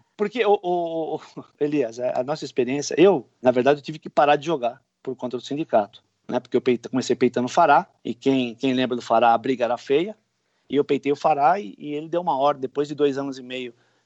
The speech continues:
quase três anos como presidente do sindicato, eu, eu soube que ele deu uma ordem pra ninguém me contratar em São Paulo. Mas assim, mas é, é, é, eu tinha peito. Agora, os caras do Bom Senso, eles tinham peito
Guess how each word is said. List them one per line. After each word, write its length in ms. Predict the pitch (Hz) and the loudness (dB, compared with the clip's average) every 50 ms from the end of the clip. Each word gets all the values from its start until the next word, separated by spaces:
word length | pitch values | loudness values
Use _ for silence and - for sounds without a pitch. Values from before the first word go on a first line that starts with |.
| _ _ | _ _
quase 240 | - - 135 135 135 | 0 2 2 2 2
três 320 | - - 143 139 123 110 123 | 0 0 2 2 2 0 -6
anos 200 | 123 120 117 - | -10 -10 -12 -14
como 340 | - - 127 123 117 110 | -12 -12 -12 -10 -12 -12
presidente 360 | 113 - 127 123 113 123 120 - | -8 -4 -4 -4 -4 -6 -10 -10
do 60 | - | -8
sindicato, 600 | - 127 123 120 120 - 120 127 160 - - - _ _ _ - | -6 -4 -2 -2 0 2 4 2 2 2 -4 -12 _ _ _ 0
eu, 340 | - 135 139 139 135 131 - | 4 6 6 6 4 2 2
eu 140 | - 139 139 | 0 0 0
soube 260 | - - - 143 147 | 2 2 2 2 2
que 100 | - - | 2 0
ele 80 | 170 156 | 0 2
deu 120 | 151 165 | 2 2
uma 120 | 170 160 143 | 4 4 4
ordem 220 | 135 147 156 165 | 4 2 0 -2
pra 100 | - 165 | -6 -12
ninguém 240 | 165 151 131 139 160 | -12 -10 -10 -10 -12
me 80 | 180 185 | -12 -10
contratar 400 | - 202 190 180 170 - - 160 | -10 -10 -8 -6 -6 -4 -4 -6
em 60 | 156 | -6
São 160 | - 185 170 | -8 -12 -8
Paulo. 300 | - 123 117 113 110 107 _ _ _ _ _ _ _ | -4 -4 -4 -4 -6 _ _ _ _ _ _ _ _
Mas 180 | - 143 139 | 0 0 0
assim, 180 | 143 147 - 135 | 0 -2 -4 -2
mas 180 | 143 147 135 147 | 0 0 2 0
é, 100 | 160 - | -2 -2
é, 180 | 143 143 147 147 | -2 -6 -4 0
é, 220 | - 139 151 139 - _ _ - | 2 2 2 2 0 _ _ -10
eu 80 | - - | -10 -6
tinha 180 | - 147 156 | -2 -2 0
peito. 400 | - - 185 160 135 - - - _ _ - | 2 2 2 2 2 -2 -6 -18 _ _ -2
Agora, 340 | - 143 135 156 151 156 | -2 2 4 4 2 2
os 80 | 165 - | 0 -4
caras 220 | - 180 175 175 | -6 -6 -6 -6
do 60 | 160 160 | -6 -10
Bom 140 | 160 151 | -12 -12
Senso, 320 | 139 - - 196 208 - 180 | -12 -12 -12 -12 -12 -10 -12
eles 140 | 160 - - | -12 -12 -12
tinham 180 | - 190 175 | -10 -10 -10
peito 480 | - _ - 185 214 - _ - 190 | -6 _ 2 2 2 0 _ -12 -14